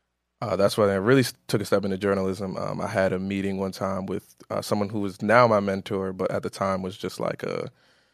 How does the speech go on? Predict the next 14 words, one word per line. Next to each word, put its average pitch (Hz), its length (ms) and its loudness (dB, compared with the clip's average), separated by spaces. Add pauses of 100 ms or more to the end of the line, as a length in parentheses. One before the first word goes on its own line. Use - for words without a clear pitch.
(460)
an 127 140 6
O 135 160 10
G 117 220 6
essentially. 98 400 0
And 95 100 -2
he 101 80 -2
came 101 260 0
to, 95 100 -4
like, 92 180 -4
speak - 260 -6
to, - 80 -4
like, 92 180 -2
our 95 100 -2
freshmen, 92 600 -4